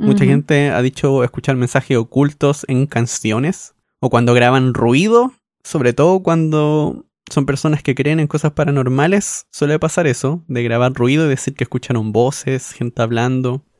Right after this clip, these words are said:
Speaker 1: Tendemos a tratar de encontrar un poquito de orden o algo que nos haga sentido donde no lo hay.
Speaker 2: Claro, intentamos etiquetar todo con cosas que conocemos.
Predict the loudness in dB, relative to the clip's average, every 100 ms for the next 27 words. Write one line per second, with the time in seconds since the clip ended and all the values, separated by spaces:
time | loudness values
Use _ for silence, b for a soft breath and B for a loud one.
0 | -20 _ _ _ 2 4 4 2 4 4
1 | 6 4 2 -2 -2 2 2 2 2 2
2 | 2 4 2 2 0 0 2 4 6 6
3 | 4 2 -2 -2 -8 -6 -2 0 2 2
4 | 2 0 0 0 0 0 -2 -2 -4 -4
5 | 0 2 2 -2 -6 _ _ -8 -4 -2
6 | -2 -2 -2 -2 -6 _ _ _ _ -4
7 | -2 0 -4 -6 -6 -2 -2 0 0 0
8 | 2 0 0 0 -2 -8 -16 _ -4 -2
9 | -2 -6 -2 -2 0 0 0 -4 -2 0
10 | 2 0 -2 -6 -10 -4 -2 -2 -2 -2
11 | -2 -2 0 0 -2 -4 -4 -8 -12 -14